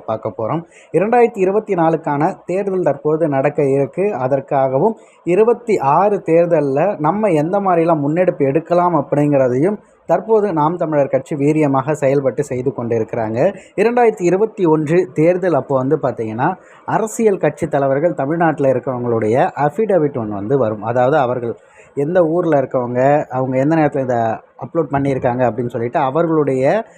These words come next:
அந்த, அ, விடயங்களை எல்லாத்தையும் படித்து பார்ப்பது. அதுல வந்து பார்த்தீங்கன்னா, டி டி வி தினகரன் அவர்களுக்கு வந்து ஒரு இரண்டாயிரத்தி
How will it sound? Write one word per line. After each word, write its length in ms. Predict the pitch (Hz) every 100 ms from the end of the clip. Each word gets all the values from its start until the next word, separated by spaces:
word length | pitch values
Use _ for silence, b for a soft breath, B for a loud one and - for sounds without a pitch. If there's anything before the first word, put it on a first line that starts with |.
| B _
அந்த, 320 | 139 196 220
அ, 360 | 202 143 139 131
விடயங்களை 520 | 131 165 190 180 151
எல்லாத்தையும் 420 | 135 127 139 160 139
படித்து 220 | 127 135
பார்ப்பது. 420 | 120 117 117 113
அதுல 260 | 113 131 127
வந்து 200 | 143 180
பார்த்தீங்கன்னா, 480 | 147 127 127 180 170
டி 140 | 160
டி 140 | 151
வி 140 | 135 123
தினகரன் 520 | 135 170 196 180 160
அவர்களுக்கு 380 | 135 131 123 -
வந்து 300 | 127 139 208 B B B
ஒரு 140 | 180
இரண்டாயிரத்தி 800 | 170 165 180 180 170 151 131 175